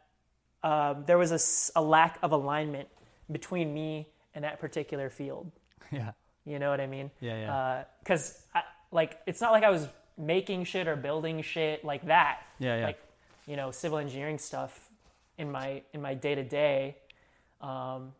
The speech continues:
Speaker 2: But that
Speaker 1: and
Speaker 2: led you
Speaker 1: even if
Speaker 2: to your next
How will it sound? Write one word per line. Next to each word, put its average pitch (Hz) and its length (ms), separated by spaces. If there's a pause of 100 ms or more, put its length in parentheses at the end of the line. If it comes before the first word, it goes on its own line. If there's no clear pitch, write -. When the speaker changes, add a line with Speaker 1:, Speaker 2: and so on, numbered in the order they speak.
Speaker 2:
But 143 140
that 170 100
Speaker 1:
and 170 80
Speaker 2:
led 180 200
you 165 120
Speaker 1:
even 165 80
if 156 60
Speaker 2:
to 160 500 (300)
your 135 160
next - 640